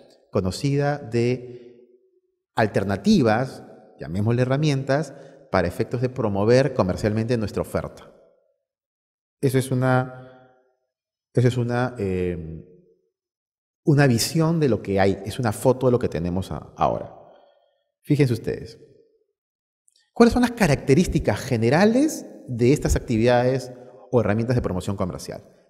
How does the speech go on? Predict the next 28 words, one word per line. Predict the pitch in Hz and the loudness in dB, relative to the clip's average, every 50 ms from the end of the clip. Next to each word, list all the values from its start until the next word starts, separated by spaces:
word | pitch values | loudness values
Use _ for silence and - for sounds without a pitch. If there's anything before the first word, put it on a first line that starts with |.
| _ _ _ | _ _ _
Primero, | - 165 175 170 143 92 - 60 - - - - | 0 0 2 4 2 2 0 -2 -6 -10 -16 -16
son | - - - - 180 107 90 78 - - - - - - - - - - _ _ _ _ _ | -12 -4 2 4 4 4 4 -2 -8 -12 -18 -20 -20 -20 -20 -20 -20 -20 _ _ _ _ _
organizadas | 127 117 110 92 90 90 92 - - - 170 175 175 175 190 180 - - | 0 2 2 2 0 0 -2 -2 0 0 2 2 2 2 0 0 -4 -2
por | - 123 110 101 | 0 4 4 4
organismos | 95 90 87 101 123 151 156 - - 160 165 160 151 123 | 4 2 0 0 0 0 -2 -2 -2 -2 -2 -2 0 -2
de | 120 - | -2 -2
promoción | - 92 85 87 87 - - 123 123 | -2 -4 -4 -4 -6 -6 -6 -4 -4
del | 127 123 | -4 -4
comercio, | - 143 160 180 156 107 - - - - - - - - | -4 -2 0 2 2 2 0 -4 -6 -8 -14 -18 -20 -12
por | - 95 | -12 -10
ejemplo, | - - 107 107 110 104 | -6 -4 -4 -2 -2 -4
PROMPERÚ, | - 95 92 92 - - - - - - - _ _ _ _ _ _ _ _ _ _ _ _ _ _ _ _ | -4 -4 -6 -6 -8 -10 -10 -14 -20 -20 -20 _ _ _ _ _ _ _ _ _ _ _ _ _ _ _ _
por | 110 110 | 8 8
una | 127 139 151 | 8 8 6
entidad | 156 151 131 - 123 113 123 131 | 4 4 4 2 4 4 4 6
de | 135 143 131 | 6 6 6
gobierno | 107 98 104 117 117 120 123 117 | 6 6 4 4 2 2 0 0
regional, | 113 120 - - 139 139 170 170 139 101 87 104 - - - - - - - _ _ _ _ _ _ _ _ _ | 0 0 -2 -2 -2 0 2 2 2 2 0 -2 -8 -14 -20 -20 -20 -20 -20 _ _ _ _ _ _ _ _ _
o | 113 107 | 2 2
estadual | 95 - - 95 92 104 139 151 156 156 151 151 - - 78 | 2 0 0 0 4 6 8 8 8 8 6 2 -2 -8 -10
o | 82 | -10
estatal, | 80 - - 92 - - 147 147 117 92 90 95 | -10 -4 -2 -2 4 4 6 6 6 2 2 0
depende | 95 - - 117 117 110 107 | -2 0 0 -2 0 0 0
de | 98 | 0
qué | - 110 104 | 0 -2 0
país | - 113 156 147 110 - - - | 2 4 4 4 2 0 -4 -8
estemos | 90 - 92 87 90 - 113 | -8 -6 -6 -6 -4 -2 0
hablando, | 123 139 143 117 98 85 80 - | 2 2 2 2 0 -2 -6 -8